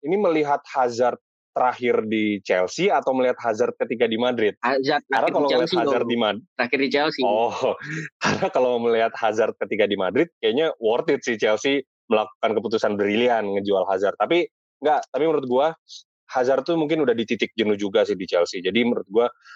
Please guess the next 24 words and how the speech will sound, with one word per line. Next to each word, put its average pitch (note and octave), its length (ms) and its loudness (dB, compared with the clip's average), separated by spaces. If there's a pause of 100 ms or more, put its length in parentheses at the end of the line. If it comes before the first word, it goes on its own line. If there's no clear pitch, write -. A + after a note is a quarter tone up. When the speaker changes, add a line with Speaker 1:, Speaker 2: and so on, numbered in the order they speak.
(260)
Speaker 1:
eh, G2 400 2 (200)
ketika G#2+ 240 0
Hazard G#2 260 0
dilepas F#2+ 520 0
ke - 140 -10
Madrid F#2 340 0
dengan F2+ 240 -2
biaya F2 720 0 (160)
sekian F2+ 420 0
juta E2+ 400 -2
pound F2+ 160 -2
sterling E2+ 520 -2
itu, C#3+ 340 -2 (720)
itu G2+ 280 0
keputusan F#2+ 680 -2
bagus F#2 420 0
untuk G2+ 260 0
regenerasi F#2+ 600 -2
juga G2 400 0
dari F2+ 280 0
di E2+ 120 -4
sisi, F2 640 0
apa, G#2+ 320 -2
eh, E2+ 680 0